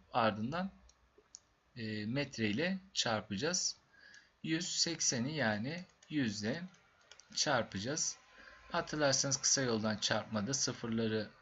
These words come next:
yok sayıyorduk. Bir ile sekizi çarpıyorduk ve, e, yok saydığımız sıfırları çıkan sonucun sonuna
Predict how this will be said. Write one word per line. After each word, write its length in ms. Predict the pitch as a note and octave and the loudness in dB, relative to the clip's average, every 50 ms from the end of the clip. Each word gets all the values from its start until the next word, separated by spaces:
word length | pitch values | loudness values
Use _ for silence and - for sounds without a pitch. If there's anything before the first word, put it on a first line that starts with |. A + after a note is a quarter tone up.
| - - - | -20 -10 -6
yok 260 | A#2 B2 B2 - - | -4 -4 -2 0 2
sayıyorduk. 680 | - - C3 C3 C3 B2+ B2 B2+ C3+ C3+ - _ - | 2 2 2 0 0 -2 -2 -4 -6 -8 -10 _ -6
Bir 100 | B2+ B2 | -4 -2
ile 140 | A2 G2+ G2+ | 0 0 0
sekizi 440 | G2 - - G2 - A#2+ A#2+ B2 - | 0 0 -2 -2 -4 -8 -8 -6 -4
çarpıyorduk 540 | - - C3+ C3 C3 - C3+ C3+ C3+ C#3+ C3+ - _ _ - | -2 0 0 -2 -2 -2 -4 -4 -4 -4 -6 -10 _ _ -8
ve, 260 | B2 B2 B2+ C3+ - - - - | -6 -4 -6 -6 -8 -14 -14 -8
e, 100 | A#2+ A2 | -4 -4
yok 400 | A2 G#2+ G#2+ A#2 C#3 C#3+ C3+ - | -2 -2 -2 0 -2 0 0 0
saydığımız 480 | - - G2 G2 F#2+ F#2+ G2 G2+ G2+ | -2 0 0 0 -2 -2 -2 -2 -2
sıfırları 640 | - - D3+ C#3 - - G2 F#2+ G2+ G#2+ C3+ D#3 F3+ - - - - - - - - - - - - - - - _ - - _ _ - | 0 -2 -2 -2 -4 -4 -2 0 0 0 0 -2 -4 -8 -14 -20 -20 -20 -20 -20 -20 -20 -20 -20 -20 -20 -20 -20 _ -20 -20 _ _ -4
çıkan 320 | - - - - - C#3+ C3+ | -2 -2 -2 0 2 2 2
sonucun 420 | C3 - - A2 G2 G2 G2+ D3 | 2 0 0 0 0 0 0 -2
sonuna 580 | D3+ - - A#2 A2 G2 F#2+ G2+ B2+ D#3 E3+ | -4 -2 0 0 2 2 2 2 2 0 -4